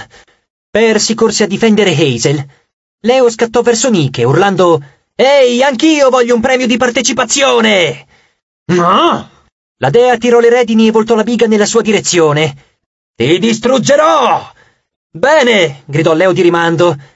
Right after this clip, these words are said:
"Perdere è molto meglio che vincere!" "Cosa?" Nike lanciò la sua poderosa lancia, ma gli scossoni della biga le fecero sbagliare mira e l'arma finì in mezzo all'erba. Purtroppo,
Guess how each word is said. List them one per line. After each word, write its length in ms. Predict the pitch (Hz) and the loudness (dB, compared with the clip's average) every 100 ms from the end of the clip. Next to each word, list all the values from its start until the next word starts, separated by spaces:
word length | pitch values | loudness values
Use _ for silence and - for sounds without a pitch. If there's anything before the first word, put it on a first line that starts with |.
| _ _ _ _ | _ _ _ _
"Perdere 460 | 165 233 262 262 | 0 0 0 0
è 40 | 269 | 2
molto 280 | 285 247 277 | 2 0 0
meglio 320 | 262 240 233 | 0 0 0
che 140 | 240 | 0
vincere!" 800 | 220 294 247 - 214 196 151 - _ _ _ _ _ | -2 0 0 0 0 0 -2 -6 _ _ _ _ _
"Cosa?" 920 | - 180 185 262 302 202 320 339 196 - - _ _ _ _ _ - | -8 -2 0 0 0 0 0 0 -2 -8 -20 _ _ _ _ _ -10
Nike 360 | 262 262 240 | -4 -2 0
lanciò 260 | 233 226 247 | 0 0 -2
la 80 | 226 | -2
sua 160 | 240 | -4
poderosa 420 | 233 247 247 247 | -2 0 0 0
lancia, 680 | 214 175 151 143 165 139 - _ | 0 0 -2 -2 -4 -4 -12 _
ma 100 | 87 | -18
gli 140 | 92 127 | -8 -4
scossoni 420 | 175 - 233 226 | -2 0 0 0
della 200 | 220 208 | 0 -2
biga 240 | 254 240 | -2 -2
le 100 | 220 | -2
fecero 300 | 214 233 233 | -2 -2 -2
sbagliare 380 | 226 233 233 247 | 0 -2 0 0
mira 360 | 254 151 120 135 - - | 0 0 -2 -4 -10 -4
e 100 | 254 | -2
l'arma 280 | 247 226 | 0 0
finì 180 | 220 208 | 0 0
in 80 | 202 | 2
mezzo 240 | 190 143 | 0 0
all'erba. 480 | 156 123 131 107 139 139 - _ _ _ _ _ _ | -2 0 0 0 -2 -4 -16 _ _ _ _ _ _
Purtroppo, 640 | 214 208 214 170 143 170 | -2 0 0 -2 -2 -6